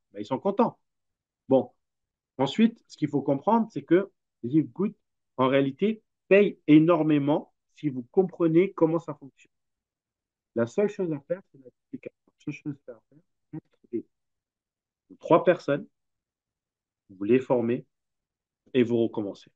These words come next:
D'accord ? C'est-à-dire que les trois personnes que vous avez inscrites, vous les formez pour qu'elles fassent la même chose. Et une fois que c'est fait, vous arrêtez et vous recommencez. Et vous faites ça,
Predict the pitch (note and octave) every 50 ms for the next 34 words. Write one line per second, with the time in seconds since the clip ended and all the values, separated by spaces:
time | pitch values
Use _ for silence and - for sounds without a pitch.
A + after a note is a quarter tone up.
0 | _ _ _ _ _ _ _ _ _ _ _ _ - - A2 - D3+ E3 F#3 -
1 | _ _ _ _ _ _ _ - B2 B2 B2+ B2 A2+ B2+ A#2+ - - B2 A2 -
2 | _ _ _ _ _ _ _ _ - G#2+ A2 A2 - - F3+ F3+ - E3 - -
3 | D#3+ D3+ C3 B2 C3+ C3 B2 B2+ B2+ B2 _ - - D#3+ F#3 E3+ C3+ A#2 A2+ A#2
4 | A#2 A#2 A2+ - _ _ _ _ _ _ _ _ _ _ _ _ - A#2 C3 C3
5 | - - D3 C#3+ C#3+ D3 E3 E3 - C#3 - - C#3 B2 B2 - C#3+ C#3+ - C3+
6 | B2 B2 A#2 A2+ - - G2 F2+ - - _ _ _ _ _ _ _ _ _ _
7 | _ _ _ _ - - A#2 B2+ A#2+ - E3+ E3 E3 - E3 D3+ D#3 - D3+ D#3+
8 | G#3 A3+ - _ _ A2 A2 A#2 B2 C3+ C3+ C#3+ C3+ C#3 - D3 E3+ F3+ - -
9 | C3 B2 A#2 A2+ B2 A#2+ A#2+ G#2+ - - A#2+ A2+ G#2+ - _ - - _ _ _
10 | _ _ _ _ _ _ _ _ _ _ _ _ - - B2+ B2+ C#3 C3+ - F#3
11 | F#3 F#3 - - G#3+ G#3+ G#3+ _